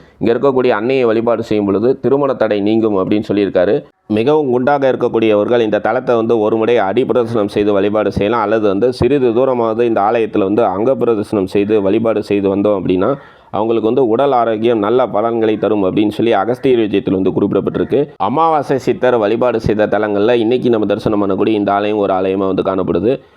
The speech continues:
அமாவாசை சித்தர் உயர ஏறி அமர்ந்து தவம் புரிந்த சில மரங்கள் வந்து இந்த பகுதியில வந்து ஆதி காலத்துல வந்து காணப்பட்டிருக்கு.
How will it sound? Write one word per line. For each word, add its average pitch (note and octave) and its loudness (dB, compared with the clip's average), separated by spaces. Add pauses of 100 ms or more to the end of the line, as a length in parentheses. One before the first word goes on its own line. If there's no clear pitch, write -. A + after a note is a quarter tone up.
(200)
அமாவாசை C3 -2
சித்தர் A2+ -2
உயர B2 2
ஏறி A2+ 0
அமர்ந்து A2 0
தவம் A2+ 0
புரிந்த A2+ 2
சில G#2+ -2
மரங்கள் G#2+ 0
வந்து G#2+ 0
இந்த G#2 0
பகுதியில A2 0
வந்து G#2+ 0
ஆதி G#2 2
காலத்துல G#2+ 0
வந்து G2+ 0
காணப்பட்டிருக்கு. G2 -2